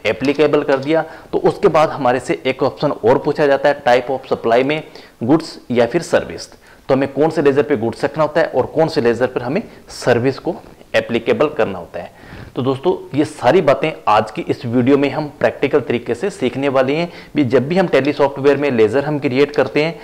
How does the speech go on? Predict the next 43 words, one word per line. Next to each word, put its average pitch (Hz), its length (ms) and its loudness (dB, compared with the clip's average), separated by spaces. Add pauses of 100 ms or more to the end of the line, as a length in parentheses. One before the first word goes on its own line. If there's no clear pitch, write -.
(200)
अगर 135 220 2
कोई 175 300 4
ऐसा 127 280 2
laser 135 340 2
है 147 100 4
जिसके 131 340 -4
ऊपर 139 260 -2
हमें 143 200 -2
जीएसटी 127 340 -2
को - 240 -2
applicable 127 540 2
रखना 143 320 -2
था 156 220 0 (220)
लेकिन 123 300 0
गलती 120 300 2
से 139 120 -2
हमने 131 200 0
not 113 280 2
applicable 117 580 0
कर 113 140 2
दिया, 92 280 -8 (560)
तो 165 120 0
इसका 160 380 0
effect 143 360 -2
हमें 143 220 0 (260)
कहाँ 113 220 4
देखने 123 300 0
को 139 140 0
मिलेगा? 135 440 2 (300)
अगर 147 240 4
कोई 175 300 4
ऐसा 131 240 2
laser 139 360 0 (360)
जो 131 140 2
हमारा 131 260 4
not 127 360 0
applicable 139 600 2
था 156 80 0
और 151 220 0
गलती 151 340 2
से 208 140 4
हमने 156 180 2
उसको 160 260 -6